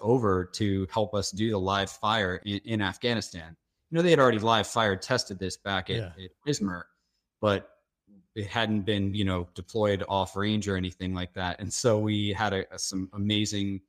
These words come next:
Speaker 1: folks that were, that were experts on the aircraft and had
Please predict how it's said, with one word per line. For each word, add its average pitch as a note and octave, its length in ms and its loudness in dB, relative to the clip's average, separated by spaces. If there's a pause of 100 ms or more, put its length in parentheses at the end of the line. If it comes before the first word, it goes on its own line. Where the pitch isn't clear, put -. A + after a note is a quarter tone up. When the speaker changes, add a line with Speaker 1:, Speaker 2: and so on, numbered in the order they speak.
Speaker 1:
folks G#2+ 380 -2
that G2 80 -2
were, F#2 280 -2
that F#2+ 120 -6
were F2+ 340 -6
experts - 440 -6
on G2 160 -2
the F#2 100 -2
aircraft G2 520 -2
and F2+ 120 -8
had F#2 100 -10